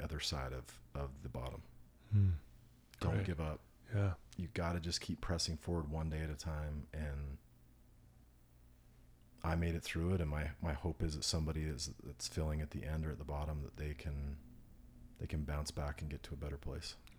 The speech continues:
Speaker 2: Wow.
Speaker 1: Sorry, that may have been too long. But
Speaker 2: No, no, no. Beautifully said. Thank you. Um,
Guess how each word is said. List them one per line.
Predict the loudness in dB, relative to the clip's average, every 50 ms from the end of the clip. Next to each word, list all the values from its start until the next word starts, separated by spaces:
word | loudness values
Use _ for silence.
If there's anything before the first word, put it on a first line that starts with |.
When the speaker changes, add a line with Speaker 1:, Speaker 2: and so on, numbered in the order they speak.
| 2
Speaker 2:
Wow. | 4 4 4 4 2 0 -6
Speaker 1:
Sorry, | -8 -6 -4 -4 -4
that | -4 -4 -4
may | -4
have | -4 -4
been | -6 -6
too | -6 -6 -6 -6 -4
long. | -6 -6 -6 -8 0
But | 6 8
Speaker 2:
No, | 12 12
no, | 12 12
no. | 12 12 12 12 8 4 6
Beautifully | 8 10 10 10 10 8 4
said. | 4 6 6 6 6 4 4
Thank | 2 2 4 4 4
you. | 4 4 2 -2 -8 -16 -16 -16 -16 -14 -14 -14 -14 -14 -14 -16 -2 8 10
Um, | 12 12 12 10 6